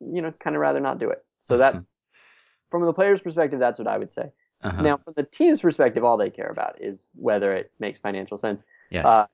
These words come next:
Speaker 1: in the long run. And so from the team's perspective, I don't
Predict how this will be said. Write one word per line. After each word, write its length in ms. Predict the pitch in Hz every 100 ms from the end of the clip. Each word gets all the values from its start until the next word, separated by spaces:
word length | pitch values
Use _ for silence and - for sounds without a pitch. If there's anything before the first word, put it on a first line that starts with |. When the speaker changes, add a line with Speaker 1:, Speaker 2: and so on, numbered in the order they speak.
| _
Speaker 1:
in 80 | 113
the 80 |
long 180 | 107 98
run. 140 | 98 95
And 100 | 95
so 320 | - 120 113 _
from 140 | 147
the 120 | 143 135
team's 480 | - - 196 202 196
perspective, 960 | _ - 180 - 185 175 175 170 165 156 _ _ _ _ _ _
I 640 | 277 240 233 240 233 240 175
don't 460 | 156 170 170 170